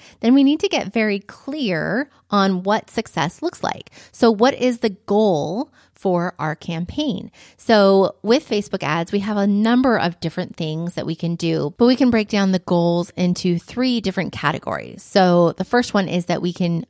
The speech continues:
build trust. So we can build brand awareness, we can stay top of mind, we can get more video views on our videos that we upload to our Facebook page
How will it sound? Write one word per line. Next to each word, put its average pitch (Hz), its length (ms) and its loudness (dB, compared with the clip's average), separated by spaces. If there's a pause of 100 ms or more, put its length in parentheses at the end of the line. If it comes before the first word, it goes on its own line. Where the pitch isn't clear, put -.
build 165 220 4
trust. - 460 -4 (280)
So 190 260 4
we 190 140 0
can 175 140 0
build 170 280 -2
brand 170 260 -2
awareness, 202 640 0 (300)
we 180 200 0
can 165 600 -2
stay 175 400 0
top 165 240 -4
of 165 120 0
mind, 202 680 0 (300)
we 196 180 2
can 185 180 0
get 175 180 -2
more 160 340 -2
video 196 480 2
views 185 640 2
on 160 420 -2
our 165 320 -6
videos 196 400 2
that 180 100 4
we 170 100 2
upload 170 380 2
to 156 120 -4
our 160 100 -2
Facebook - 320 -4
page 202 340 -2